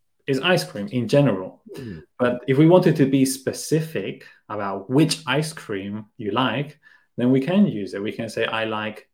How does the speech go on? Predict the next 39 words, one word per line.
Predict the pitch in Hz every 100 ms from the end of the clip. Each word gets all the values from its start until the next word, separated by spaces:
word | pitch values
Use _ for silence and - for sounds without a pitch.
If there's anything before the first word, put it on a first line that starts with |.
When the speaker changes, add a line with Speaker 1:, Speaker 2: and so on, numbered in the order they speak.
| _ 110
Speaker 1:
the | 107 107 120
ice | - 110 107
cream | - 120 110 117 117 _ _ _ _ _
that | 107 95 104 104 104 - 110
I | 104
had | - 107 101 104 104
the | 117 110
last | 123 151 156
time | - 92
I | 87
came," | - - - _ _
or, | 110 110 107
"I | 110
like | 110 110 104
Speaker 2:
Yeah. | - - - - -
Speaker 1:
the | 107 113
ice | 120 123
cream | - 120 113 113 123
on | 123
the | 117
right." | 156 139 - - _ -
You | 113
know, | 117
if | 120
we |
are | 104
trying | - 113
to | 107 101
choose | - 131 131 131
one. | 110 135 151 - _ _ _ 120
Um, | 104 101 95 95 101 - _
so, | - 113 101 95 95 95 104 - _ _ _ _ _ - - - -
so | - 131 131 - _ _ _ _ _ _
one | - 107
second, | 127 123
we're | 113
having | 113 113
a | 104
few | - 117 104